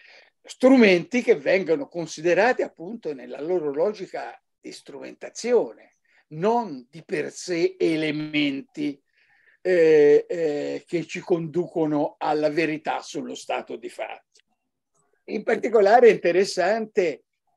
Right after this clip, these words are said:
eh, che Marx si sia occupata, ad esempio, eh, del, di uno degli elementi più astratti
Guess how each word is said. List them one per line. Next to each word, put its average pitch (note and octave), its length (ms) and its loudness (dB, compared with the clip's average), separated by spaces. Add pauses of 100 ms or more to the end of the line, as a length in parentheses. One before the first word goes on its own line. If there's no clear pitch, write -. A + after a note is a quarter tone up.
(140)
eh, F#3 580 -4
che G3+ 260 4
Marx F#3+ 420 -2
si D#3+ 140 -8
sia E3+ 160 2
occupata, F3 600 0
ad F3 120 0
esempio, D#3 920 -2 (360)
eh, F3 340 -10
del, C3 800 -8 (160)
di F3+ 100 -10
uno A#3 200 2
degli D#3+ 220 0
elementi E3 480 -2
più E3 120 -4
astratti F3 920 -4